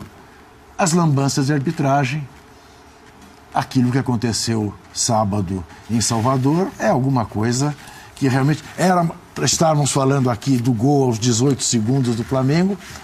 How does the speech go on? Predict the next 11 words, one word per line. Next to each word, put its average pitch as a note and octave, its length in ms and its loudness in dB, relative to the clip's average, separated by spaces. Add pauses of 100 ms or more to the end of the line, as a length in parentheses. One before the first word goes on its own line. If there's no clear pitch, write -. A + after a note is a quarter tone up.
(140)
e E3+ 120 2
vamos D3 280 0
falar A2+ 760 -2
do D3+ 180 2
pênalti C#3+ 720 0 (460)
que C3 340 2 (640)
o D3+ 140 2
assoprador B2 560 0
de A2+ 80 2
apito G#2+ 500 0
já G2+ 360 0